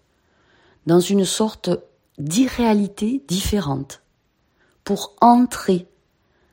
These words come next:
dans une nouvelle réalité. C'est un grand passage. Aussi, à l'intérieur de beaucoup de choses qui sont parfois difficiles à vivre, ce sont des choses qui se produisent dans des champs d'énergie subtils,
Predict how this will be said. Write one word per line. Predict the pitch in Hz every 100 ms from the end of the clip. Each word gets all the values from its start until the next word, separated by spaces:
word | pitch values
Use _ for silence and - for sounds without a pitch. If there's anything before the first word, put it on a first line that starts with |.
| _ _
dans | 175 180
une | 185 185
nouvelle | 185 208 180 165 151
réalité. | - 143 135 131 - - _ _ _ _ _ _ _ _ _ _ _
C'est | - - 165
un | 165
grand | 143 127 156
passage. | 180 156 - - 107 - - - _ _ _ _ _ _ _ _ _ _ _ _ _ _ _ -
Aussi, | 160 - 214
à |
l'intérieur | 160 170 165 170 180 208
de | 156
beaucoup | 139 180 -
de | 190
choses | 170 - 262 226
qui | 151 -
sont | -
parfois | 147 143 - 202
difficiles | 151 147 147 - 208
à | 135
vivre, | 139 175 175 269 _ _ _ _ _ _ _ _ _ _ _ _ _ _ _ _ _ _ -
ce | 175
sont | - 208
des | 185
choses | 170 220 233 214
qui | -
se | -
produisent | 175 - 214 165 220 247
dans | 175 156
des | 156
champs | 170 - - 285
d'énergie | 226 170 165 - 143
subtils, | - - 285 277 - 180